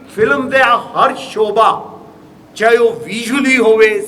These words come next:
ਸਾਊਂਡ ਵਾਈਜ਼ ਹੋਵੇ, ਮਿਊਜ਼ਿਕ ਵਾਈਜ਼ ਹੋਵੇ, ਸਕ੍ਰਿਪਟ ਵਾਈਜ਼ ਹੋਵੇ,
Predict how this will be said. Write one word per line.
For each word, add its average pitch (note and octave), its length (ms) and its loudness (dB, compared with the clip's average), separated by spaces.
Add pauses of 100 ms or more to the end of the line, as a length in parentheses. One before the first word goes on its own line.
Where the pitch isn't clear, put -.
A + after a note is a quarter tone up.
(120)
ਸਾਊਂਡ A3+ 320 -4
ਵਾਈਜ਼ A3+ 380 0
ਹੋਵੇ, G#3 300 -4
ਮਿਊਜ਼ਿਕ B3+ 640 -8
ਵਾਈਜ਼ A#3 400 -2
ਹੋਵੇ, G3 380 0 (480)
ਸਕ੍ਰਿਪਟ E4 440 0
ਵਾਈਜ਼ B3 460 2
ਹੋਵੇ, F#3 360 0